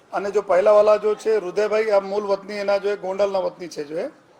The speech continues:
તો આ, આ બે આરોપી અત્યારે પકડાયા છે.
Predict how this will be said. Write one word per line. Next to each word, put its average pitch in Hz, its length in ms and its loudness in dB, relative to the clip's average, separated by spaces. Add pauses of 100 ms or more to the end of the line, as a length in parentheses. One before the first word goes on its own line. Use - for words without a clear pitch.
(580)
તો 185 300 2 (380)
આ, 196 60 2
આ 202 220 4
બે 220 200 4
આરોપી 214 300 2
અત્યારે 202 260 -2
પકડાયા 175 360 0
છે. 214 140 -8